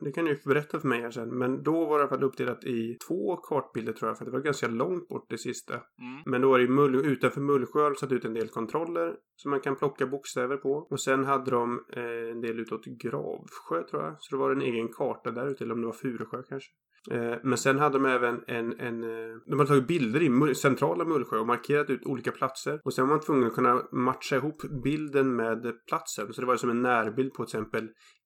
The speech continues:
Speaker 1: insidan på klocktornet vid Svenska kyrkan till exempel.
Speaker 2: Ja, just det.
Speaker 1: Och då var man tvungen att säga, okej, vilken av de här bilderna hänger ihop med den här platsen? Fick man leta liksom. Det var jätteroligt.
Speaker 2: Mm.
Speaker 1: Perfekt att få med barnen.
Speaker 2: Ja, men det, det är faktiskt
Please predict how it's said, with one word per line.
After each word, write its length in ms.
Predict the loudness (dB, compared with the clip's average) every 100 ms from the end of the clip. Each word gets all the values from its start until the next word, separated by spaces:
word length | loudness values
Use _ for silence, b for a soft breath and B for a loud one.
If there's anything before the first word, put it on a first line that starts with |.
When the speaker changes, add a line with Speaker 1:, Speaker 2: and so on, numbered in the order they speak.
| _
Speaker 1:
insidan 800 | -2 -2 -2 -2 -2 0 -2 0
på 240 | -2 -2 -4 -4
klocktornet 840 | -6 -6 -18 -4 -4 -2 -4 -4
vid 380 | -6 -6 -6 -8 -6
Svenska 360 | -2 -2 -2
kyrkan 500 | 0 0 0 -2 -4
till 80 | -4
exempel. 340 | -6 -8 -6 -10
Speaker 2:
Ja, 80 | -8
just 160 | -8 -8
det. 60 | -12 -6
Speaker 1:
Och 80 |
då 60 | 0
var 60 | 2
man 100 | 4
tvungen 220 | 6 4
att 60 |
säga, 120 | 4 0
okej, 180 | 0 -2
vilken 340 | -2 -2 -4
av 60 | 0
de 200 | 0 0
här 80 | -2
bilderna 460 | -2 -2 -2 -2 -2
hänger 280 | -2 -4 -2
ihop 220 | -4 -2
med 120 | -4
den 80 | -4
här 120 | -8
platsen? 400 | -4 -4 -4 -6
Fick 140 | -4
man 160 | -6 -2
leta 260 | -4 -4 -10
liksom. 280 | -10 -12 -16 _ b b b _
Det 60 |
var 160 | -2 0
jätteroligt. 460 | 0 0 -2 -2 -8
Speaker 2:
Mm. 120 | -20 _
Speaker 1:
Perfekt 400 | -4 0 -2 -2
att 60 |
få 80 | -4
med 160 | -4 -2
barnen. 340 | -2 -2 -6 -12 _
Speaker 2:
Ja, 100 | -4
men 160 | -2
det, 300 | 4 4 4
det 100 | 2
är 40 | -2
faktiskt 340 | 0 -4 -2